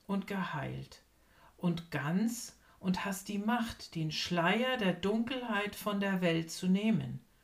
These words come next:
und das Licht in dir hervordringen zu lassen, um die Welt und die Wahrheit über dich zu lehren.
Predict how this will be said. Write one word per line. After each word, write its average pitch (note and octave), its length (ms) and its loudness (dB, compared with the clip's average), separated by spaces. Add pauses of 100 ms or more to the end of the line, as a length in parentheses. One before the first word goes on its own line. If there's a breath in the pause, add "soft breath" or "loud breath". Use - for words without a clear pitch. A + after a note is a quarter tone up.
(460 soft breath)
und D3+ 220 0
das - 260 -6
Licht - 600 -4 (360 soft breath)
in G#3+ 300 2
dir F#3+ 440 4
hervordringen C#3+ 880 -4
zu - 200 -10
lassen, D3+ 520 -6 (340 loud breath)
um D#3+ 200 0
die C3+ 260 -6
Welt D#3+ 540 -4 (380 soft breath)
und E3 220 -2
die C#3+ 180 -6
Wahrheit C#3+ 680 -6 (240)
über F#3 240 0
dich G3 260 -8
zu - 180 -8
lehren. C3 540 -4